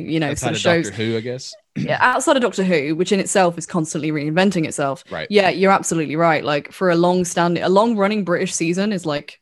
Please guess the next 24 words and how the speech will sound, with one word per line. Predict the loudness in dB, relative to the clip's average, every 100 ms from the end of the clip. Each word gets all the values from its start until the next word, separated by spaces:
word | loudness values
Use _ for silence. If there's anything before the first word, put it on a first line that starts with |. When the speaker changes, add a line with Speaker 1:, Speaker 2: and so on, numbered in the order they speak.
| _
Speaker 1:
four | _ -20 -20 -14 -4 -2 0 0 -2
series | -4 -4 -4 -6 -8
Speaker 2:
Yeah. |
Speaker 1:
max. | -8 -6 -8 -12 -12
Like, | -8 -6
for | -4 -4
it |
to | -2
get | -6 -4
to | -6 -4
eight, | -2 -2 -2
that's | -4 -4
a | -8
really | -6 -6 -6
big | -8 -8
deal. | -8 -8 _ -14
Yeah. | -8 -6
Speaker 2:
And | -6
I, | -6 -6
you |
know, | -6 -6
it's | -8
gonna | -8 -8
be, | -6 -8 -8 -12 -18